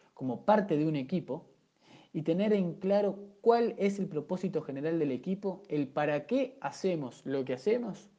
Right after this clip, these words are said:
me va a ayudar a aumentar mi potencial, el de mi equipo y el de mi empresa.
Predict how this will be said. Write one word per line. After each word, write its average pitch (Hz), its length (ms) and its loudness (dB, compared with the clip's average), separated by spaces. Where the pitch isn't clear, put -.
me 147 140 0
va 185 240 4
a - 20 2
ayudar 165 520 0
a 147 80 2
aumentar 151 500 0
mi 175 160 0
potencial, 147 720 -2
el 160 180 4
de 160 100 6
mi 156 140 2
equipo 208 500 -2
y 147 140 2
el 143 100 6
de 143 80 2
mi 147 120 0
empresa. 127 440 -4